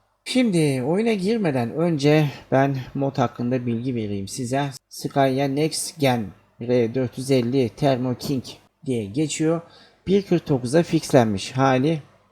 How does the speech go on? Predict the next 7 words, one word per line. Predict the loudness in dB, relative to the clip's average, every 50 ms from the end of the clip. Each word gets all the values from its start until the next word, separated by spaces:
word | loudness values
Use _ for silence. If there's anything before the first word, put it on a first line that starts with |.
| _
muhtemelen. | -12 -12 -8 -6 -6 -6 -6 -6 -4 -4 -4 -4 -6 -10 _ _ _ _ _ _ _ _ _ _ _ _ -10 -6
Ee, | -4 -4 -2 -2 0
ben | 0 0 0 -2 -2
daha | 0 0 2 0 0
önce | 0 -2 -2 0 2 2 2 2 0 -2 -6 -8
bu | -6 -6 -4 -4 -4 -4
modu | -4 -4 -4 -4 -4 -2 -4 -4 -4 -6